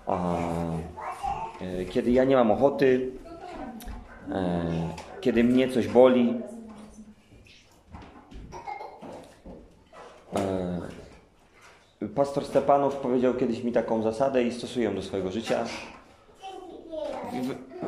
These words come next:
o ważności takiej cechy jak wytrwałość Biblia mówi wiele razy. E,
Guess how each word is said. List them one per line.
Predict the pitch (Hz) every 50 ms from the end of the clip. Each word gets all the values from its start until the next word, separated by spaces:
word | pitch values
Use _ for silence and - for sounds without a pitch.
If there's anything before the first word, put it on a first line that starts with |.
| - - - - - - - - _
o | 117 107 110 107 107 107 107 104 104 104 101 101 101 104 - - - - - - - - - - _ - - - - - - - -
ważności | 120 107 139 139 139 139 139 175 202 190 - - -
takiej | - 127 123 127 123
cechy | 120 - 143 139 139 - 135
jak | 123 123 120 - 107
wytrwałość | 120 120 - - - - 147 143 123 110 113 117 120 - - - - - - - - -
Biblia | 131 156 160 160 156
mówi | 147 151 143 143 143
wiele | 135 147 156 151 147 143
razy. | 135 110 95 90 76 80 80 80 - - - - - - - - - - - - - - - - - - - - - - - - - - - - - - - - - - - - -
E, | 101 104 98 95 92 92 90 87 87 85